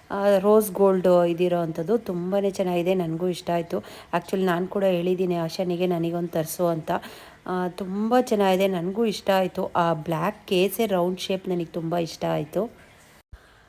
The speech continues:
ಟ್ರೈನ್ ಬಂತು ಇವಾಗ. ಆ, ಸೀಟೇನೋ ಸಿಕ್ತು ನಮಗೆ.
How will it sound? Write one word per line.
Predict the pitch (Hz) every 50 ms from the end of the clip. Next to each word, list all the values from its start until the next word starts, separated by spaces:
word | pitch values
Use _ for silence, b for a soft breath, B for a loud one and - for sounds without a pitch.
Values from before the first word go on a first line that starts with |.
| b b _ -
ಟ್ರೈನ್ | - 269 277 311 349 349
ಬಂತು | 294 285 277 269 269 285 294
ಇವಾಗ. | 277 240 220 208 185 202
ಆ, | 202 214 - - 196 202 202 202 202 202 202 202 202 196 - - - - - -
ಸೀಟೇನೋ | - 254 302 294 320 311 277 269
ಸಿಕ್ತು | 254 262 220 - - - 226
ನಮಗೆ. | 208 202 190 185 180 202 208